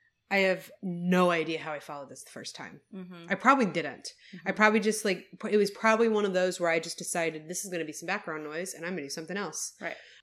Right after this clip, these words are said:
Speaker 1: Because even with the knowledge that I have of Culloden and the aftermath,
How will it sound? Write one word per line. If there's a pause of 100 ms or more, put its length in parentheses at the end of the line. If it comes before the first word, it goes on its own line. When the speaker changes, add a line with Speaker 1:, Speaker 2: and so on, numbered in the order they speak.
(460)
Speaker 1:
Because
even (640)
with (120)
the
knowledge
that
I
have (840)
of (840)
Culloden (720)
and
the
aftermath,